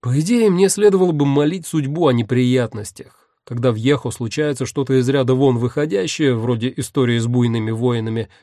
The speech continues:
Драхмора Мадиллаха, у меня не остается ни времени, ни сил на собственные навязчивые идеи. Когда же наступает счастливая пора блаженного безделья, для меня начинается очередной этап душевной борьбы.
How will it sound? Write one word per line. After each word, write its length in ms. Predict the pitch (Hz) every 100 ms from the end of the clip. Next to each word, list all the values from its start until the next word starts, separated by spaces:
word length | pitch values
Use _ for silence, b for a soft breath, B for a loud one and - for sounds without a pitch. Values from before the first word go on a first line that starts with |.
| b
Драхмора 580 | 127 123 - 131 113
Мадиллаха, 760 | 110 113 117 120 120 117 - - _ b b b
у 80 | 85
меня 260 | 101 233 233
не 120 | 202
остается 580 | 156 - 185 190 139 135
ни 160 | 135
времени, 520 | 127 127 165 170 127
ни 240 | 120 127 135
сил 380 | - 151 170 135 B B
на 180 | 131 120
собственные 680 | 156 139 - 135 127 127 120
навязчивые 920 | 117 117 117 - 120 110 113 127 120
идеи. 440 | 113 107 98 98 _ _ _ _ _ _
Когда 280 | 123 120 180
же 120 | 160
наступает 500 | 147 147 127 160 135
счастливая 580 | - 131 143 151 135 113
пора 300 | 120 120 139
блаженного 720 | 117 117 113 120 117 104 104
безделья, 760 | 117 131 151 190 185 131 - b b b b
для 180 | 123 120
меня 520 | 120 131 156 165 120 -
начинается 920 | 123 123 127 - 226 233 202 - 185 160
очередной 500 | 139 185 190 208 156
этап 220 | 156 143
душевной 540 | 123 110 131 110 110
борьбы. 500 | 104 107 101 98 95